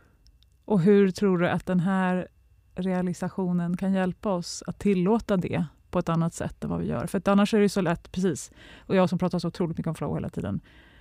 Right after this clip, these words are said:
Eh, jag tror att jag försöker vara tydlig med det, men, eh,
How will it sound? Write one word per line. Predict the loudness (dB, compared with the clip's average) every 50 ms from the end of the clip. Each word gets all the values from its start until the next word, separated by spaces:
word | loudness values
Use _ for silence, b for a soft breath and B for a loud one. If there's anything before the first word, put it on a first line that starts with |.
| b b b b _
Eh, | -4 -4 -2 -2 -2 -2 -4 -4 -4 -4
jag | -4 -6 -4
tror | -2 0 0 2 2
att | 0 0
jag | -2 -4
försöker | -4 -6 -6 -6
vara | -6
tydlig | -4 -4 -4 -2 -4
med | -4 -4
det, | -4 -4 -2
men, | -2 -2 -4 -4 -6 -10 -14 -16 -10 -6
eh, | -4 -4 -4 -4 -4 -6 -6